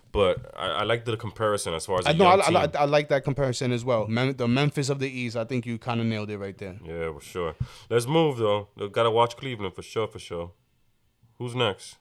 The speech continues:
Speaker 2: Well, the, the Bucks are, are somewhere in the middle of this pack here. So, like we said, I think the Bucks are just bored with the regular season.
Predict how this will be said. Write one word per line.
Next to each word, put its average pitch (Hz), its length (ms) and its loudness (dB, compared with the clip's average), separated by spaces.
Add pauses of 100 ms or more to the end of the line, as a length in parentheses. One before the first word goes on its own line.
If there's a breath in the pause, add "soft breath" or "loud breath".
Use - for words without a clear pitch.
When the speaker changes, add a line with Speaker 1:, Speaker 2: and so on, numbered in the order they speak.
(100)
Speaker 2:
Well, 175 320 4
the, 170 180 2
the 160 200 -2
Bucks 190 300 6
are, 165 160 4
are 156 120 0
somewhere 160 340 4
in 147 60 4
the 139 80 2
middle 147 240 4
of 139 60 2
this 131 120 -4
pack 147 320 2
here. 156 240 0
So, 135 240 0
like 123 260 0
we 135 140 -2
said, 131 280 0
I 123 80 0
think 143 200 -2
the 135 60 0
Bucks 135 280 0
are 131 40 -6
just 123 200 -4
bored 127 220 2
with 123 100 -2
the 127 60 -4
regular 120 280 0
season. 120 580 -4